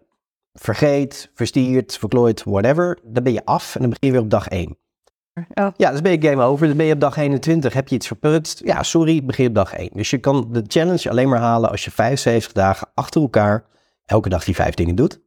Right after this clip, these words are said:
Speaker 1: Wat zijn die vijf dingen?
Speaker 2: Ja.
Speaker 1: Je volgt een dieet en je wijkt daar niet van af.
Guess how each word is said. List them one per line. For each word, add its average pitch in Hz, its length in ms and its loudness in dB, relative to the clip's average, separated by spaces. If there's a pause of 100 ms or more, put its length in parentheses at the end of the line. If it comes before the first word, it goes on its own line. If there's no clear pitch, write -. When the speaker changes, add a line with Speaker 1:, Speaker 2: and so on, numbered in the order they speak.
(260)
Speaker 1:
Wat - 200 -10
zijn 127 140 -2
die - 100 -2
vijf - 200 -2
dingen? 196 280 2 (260)
Speaker 2:
Ja. 185 320 -2 (2250)
Speaker 1:
Je 151 460 2 (100)
volgt - 560 -4
een 123 120 0
dieet 107 540 0
en 127 100 -6
je 123 60 0
wijkt 123 200 0
daar 117 100 0
niet 127 180 0
van - 140 -2
af. - 280 -16